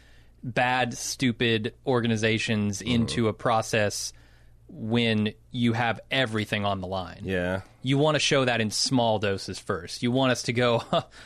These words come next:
Speaker 1: look how stupid they are."
Speaker 2: You wanna boil the frog, the audience frog, with
Speaker 1: Yeah.
Speaker 2: the
Speaker 1: No, you have to.
Speaker 2: incompetence of Delos?
Speaker 1: You have to. Otherwise, it, it comes in and it's like,
Speaker 2: Mm.
Speaker 1: "Oh my God, I can't believe how stupid these people are. Nobody is this stupid."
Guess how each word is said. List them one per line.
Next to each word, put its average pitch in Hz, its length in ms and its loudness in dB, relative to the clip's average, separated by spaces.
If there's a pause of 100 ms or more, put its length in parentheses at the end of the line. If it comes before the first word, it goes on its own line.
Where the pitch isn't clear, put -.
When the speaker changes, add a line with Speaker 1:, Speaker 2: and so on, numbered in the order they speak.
(140)
Speaker 1:
look 135 140 0
how 120 120 2
stupid 101 440 -2
they 95 160 0
are." 95 160 2
Speaker 2:
You 117 60 4
wanna 117 160 4
boil 113 340 4
the 110 80 2
frog, 113 420 0
the 104 120 2
audience 107 320 0
frog, 110 320 0
with 101 120 0
Speaker 1:
Yeah. 165 240 2 (160)
Speaker 2:
the 131 60 0
Speaker 1:
No, 202 80 2
you 202 160 2
have 208 260 -2
to. 90 220 -4
Speaker 2:
incompetence 127 600 0
of 104 100 -2
Delos? 110 240 4
Speaker 1:
You 180 60 4
have 190 160 2
to. 165 100 0
Otherwise, 147 680 2 (160)
it, 143 180 -6
it 143 140 2
comes 147 280 0
in 139 140 4
and 127 120 4
it's - 160 -2
like, 120 140 2
Speaker 2:
Mm. 95 140 0
Speaker 1:
"Oh 143 60 2
my 107 140 2
God, 107 200 0
I 98 40 -4
can't 107 420 -6
believe 120 260 0
how 110 100 2
stupid 180 360 -2
these 123 140 0
people 117 260 -2
are. 117 160 4
Nobody 131 340 2
is 110 120 -2
this 113 160 -2
stupid." 98 520 -4